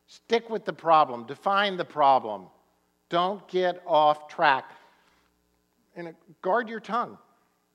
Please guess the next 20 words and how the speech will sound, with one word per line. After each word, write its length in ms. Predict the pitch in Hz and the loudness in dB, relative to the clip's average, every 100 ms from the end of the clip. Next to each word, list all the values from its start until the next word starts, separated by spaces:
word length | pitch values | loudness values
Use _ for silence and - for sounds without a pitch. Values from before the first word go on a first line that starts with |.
| _ _ _ _ _ _ _ | _ _ _ _ _ _ _
Guard 240 | - 190 202 | -8 -8 -6
your 100 | 202 | -12
tongue. 400 | 196 233 202 104 _ _ _ _ _ _ _ _ _ _ _ _ _ _ _ _ _ _ _ _ _ _ _ _ _ _ - | -8 -8 -8 -16 _ _ _ _ _ _ _ _ _ _ _ _ _ _ _ _ _ _ _ _ _ _ _ _ _ _ -16
<clears throat> 200 | 147 127 _ _ - | -14 -16 _ _ -16
Name 360 | 151 180 233 | -8 -6 -6
calling, 500 | 226 - 233 240 240 - | -10 -6 -4 -4 -8 -12
accusing, 680 | 156 - 202 202 190 214 | -16 -14 -14 -12 -12 -12
and 140 | 180 170 | -10 -12
attacking 720 | 165 - 160 156 180 160 170 _ | -10 -2 -2 -2 -10 -16 -20 _
is, 200 | 156 - _ _ - _ | -20 -20 _ _ -20 _
it's 100 | _ | _
almost 280 | 370 185 127 | -12 -10 -10
never 260 | 143 127 120 | -8 -6 -6
helpful. 380 | 113 - - - | -6 -8 -18 -20
<laughs> 60 | _ _ _ _ _ _ _ 151 - _ _ _ _ _ | _ _ _ _ _ _ _ -20 -20 _ _ _ _ _
That 80 | 139 | -16
was 120 | 120 | -14
a 60 | 113 | -14
joke, 240 | 110 110 | -12 -12
too. 220 | - 143 | -12 -14